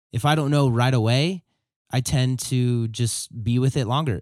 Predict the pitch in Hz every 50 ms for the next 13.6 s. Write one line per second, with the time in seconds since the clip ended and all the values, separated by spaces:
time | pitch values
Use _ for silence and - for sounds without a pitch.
0 | - 113 120 117 113 113 113 110 127 110 104 - 131 117 - 147 147 143 135 123
1 | 117 113 104 78 110 113 113 110 110 110 107 104 - - - - 135 120 120 117
2 | 117 117 - - 117 117 117 113 - 110 110 113 - 101 95 95 87 98 101 101
3 | 98 - 95 95 107 117 135 151 151 143 147 131 110 82 - - - 87 101 110
4 | 113 117 127 135 139 - - 147 151 156 151 147 135 123 113 110 104 104 - _
5 | _ _ _ _ _ _ _ _ _ 151 160 170 170 214 233 - 185 147 - -
6 | 170 147 151 131 123 123 - - 170 170 147 110 107 - - 131 120 135 131 120
7 | 110 110 - _ _ _ _ _ _ _ _ - 127 135 135 135 131 127 123 127
8 | 147 160 175 170 - 170 160 165 151 165 147 139 190 190 127 - - - - -
9 | - - _ _ _ - 123 113 117 127 117 113 143 147 160 165 160 170 143 127
10 | 113 113 107 107 104 98 101 101 98 92 - - - - - _ _ _ _ -
11 | - - - - - 127 127 127 123 123 120 120 117 117 107 - - _ _ _
12 | _ _ _ 120 117 123 131 120 131 135 127 123 123 113 127 120 110 117 123 139
13 | 151 160 160 - - 131 127 123 123 123 120 113